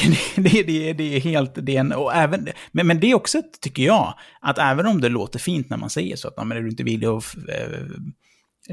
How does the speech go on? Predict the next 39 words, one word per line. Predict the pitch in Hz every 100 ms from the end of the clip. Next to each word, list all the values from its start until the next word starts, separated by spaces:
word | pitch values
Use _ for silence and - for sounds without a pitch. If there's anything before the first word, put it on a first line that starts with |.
| - -
satsa | - - -
allt, | 190 151 -
så |
kan | 131 123
du | 123
inte", | -
det | 127 147
är |
som | 139
att | 147 - - - _ -
du, | 147 156
du | 139
kommer | 170
aldrig | 156 160
vinna | 170 156 151
hela, | 147 135 123 127
hela | 123 123
huset | 123 156 160 120
på | -
kasinon | 120 - 147 127 117 135 - _ _ _
om | 123 123
du |
inte | 113 107
vill | 113 110 117
att |
gambla | 117 117 107 143
för | 139 -
det | -
heller. | 135 147 117 - - - - _ _
Eh, | 135 117 55 57 55 57 - - _ _
men, | 139 135 -
men, | 127 117 117 123 _
men, | 127 123
men | 123 117
det | 123
är | 208
en | 123
väldigt | 110 107 - _ _
bitter | 135 147 _ 107